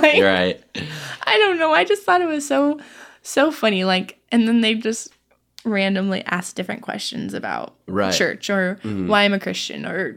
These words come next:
Speaker 1: different things. And then the conversations would be over.
Speaker 2: Yeah.
Speaker 1: But, but they'd come pop up, and it's like, you don't have to, you know, and make these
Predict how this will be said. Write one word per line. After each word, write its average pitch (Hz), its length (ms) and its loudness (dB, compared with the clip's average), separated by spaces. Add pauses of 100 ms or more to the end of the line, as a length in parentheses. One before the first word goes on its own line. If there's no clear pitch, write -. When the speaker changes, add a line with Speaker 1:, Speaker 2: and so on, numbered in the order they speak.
Speaker 1:
different 226 240 2
things. 202 200 -2
And 214 120 0
then 226 100 4
the 262 80 4
conversations 254 640 2
would 240 120 0
be 240 140 2
over. 185 140 4
Speaker 2:
Yeah. 113 260 2 (420)
Speaker 1:
But, 220 380 4 (280)
but 254 220 0
they'd 285 240 -2
come 247 380 -4 (160)
pop 208 220 -2
up, 185 180 -2
and 233 120 2
it's 262 200 -4
like, 311 200 -4 (140)
you 285 200 -2
don't 311 220 -2
have 196 300 -2
to, 175 300 -4 (1300)
you 185 180 -2
know, 170 460 -6 (1120)
and 247 200 4
make 277 240 4
these 254 280 0